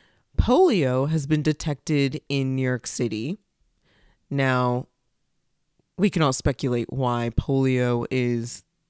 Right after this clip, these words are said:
suddenly emerging in New York City when you are accepting illegals into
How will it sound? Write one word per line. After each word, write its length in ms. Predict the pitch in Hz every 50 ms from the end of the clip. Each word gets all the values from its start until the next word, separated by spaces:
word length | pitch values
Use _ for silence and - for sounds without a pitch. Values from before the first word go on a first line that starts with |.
| -
suddenly 600 | - - - - 214 175 156 165 160 151 143 139 -
emerging 600 | - 139 139 135 135 135 135 - - 147 135 131
in 180 | - - 131 131
New 80 | 131
York 200 | 127 127 123 120
City 340 | - - 139 127 135 151 190
when 200 | 196 165 135 127
you 400 | 127 127 131 139 143 147 139 - -
are 400 | - 135 131 127 131 131 127 123 - - - - - - - - - _ _ -
accepting 1040 | 147 - - - - 190 170 - - _ - 165 156 147 147 143 143 139 143 143 - _ _ _ _ _ _
illegals 680 | - 151 147 139 147 165 139 - 170 175 190 196 208 - -
into 760 | - 160 147 - - - - 151 143 135 131 127 127 131 131